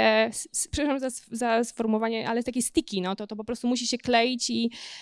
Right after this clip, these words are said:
e, i na koniec dnia, żeby rzeczywiście doszło do jakiejkolwiek zmiany na poziomie takim behawioralnym u osoby, która jest edukowana, no to, to muszą być różne metody i one muszą być rozłożone w czasie, więc, e, to, co robicie, też jest super, bo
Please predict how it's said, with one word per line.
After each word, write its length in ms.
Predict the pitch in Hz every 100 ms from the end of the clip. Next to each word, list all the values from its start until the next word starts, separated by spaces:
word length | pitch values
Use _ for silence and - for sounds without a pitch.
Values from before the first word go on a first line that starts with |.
| -
e, 240 | 214 208
i 100 | 208
na 100 | 240
koniec 260 | 240 247 233
dnia, 180 | 240 240
żeby 200 | 240 226
rzeczywiście 800 | 220 233 226 - 233 220 220 -
doszło 300 | 214 240 240
do 80 | 226
jakiejkolwiek 640 | 226 233 - 254 240 233 208
zmiany 420 | 233 226 208 202
na 100 | 202
poziomie 380 | 208 214 208 202
takim 220 | 208 220
behawioralnym 680 | 220 220 226 233 214 214 -
u 160 | -
osoby, 380 | 220 226 254 202
która 260 | - 208 202
jest 140 | 214
edukowana, 600 | 214 220 226 208 208 254 - - - - -
no 160 | 247
to, 340 | 247 262 247 240
to 100 | 240
muszą 220 | 247 254
być 140 | 240
różne 260 | 269 320 320
metody 520 | 285 262 262 240 247
i 100 | 247
one 140 | 226 233
muszą 220 | 240 247
być 140 | 233
rozłożone 440 | 226 214 220 214 214
w 60 |
czasie, 380 | - 247 - 170
więc, 500 | 175 185 190 - -
e, 360 | 208 196 190 196 - -
to, 100 | -
co 120 | 233 226
robicie, 300 | 214 214 220
też 180 | 220
jest 180 | 180 -
super, 320 | - - 180
bo 100 | 190